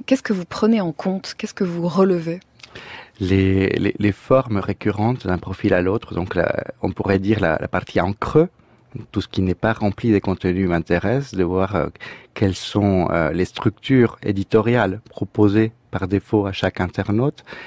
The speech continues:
Speaker 2: et ensuite revenir sur, euh, les contenus qui sont produits comme autant de manières de mettre, euh, en mouvement ou en vie, euh, ces dispositifs. Euh, ça, c'est une partie du travail. Et l'autre partie du travail qui n'est pas négligeable,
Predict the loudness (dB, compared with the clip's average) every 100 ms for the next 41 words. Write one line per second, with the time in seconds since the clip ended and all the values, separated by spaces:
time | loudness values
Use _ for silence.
0 | -18 -6 0 0 2 2 2 2 2 4
1 | 4 2 2 -2 -12 0 0 2 2 0
2 | -4 -4 0 -2 -2 -4 -4 -2 2 2
3 | 0 -10 -20 -20 -16 0 2 2 -2 0
4 | 2 2 2 0 0 0 -2 -4 -6 -2
5 | 0 0 -4 -8 -8 -10 -16 -10 -4 -2
6 | -2 0 2 2 2 2 2 -2 -6 _
7 | -10 -6 -6 -6 -2 -2 -2 -8 -18 -18
8 | -20 -20 -18 -18 -2 0 0 0 -2 0
9 | 0 0 -2 0 0 0 2 2 2 0
10 | -2 0 0 -2 0 0 0 0 2 2
11 | 0 -4 -4 -2 -4 -4 -2 0 0 0
12 | 0 2 2 0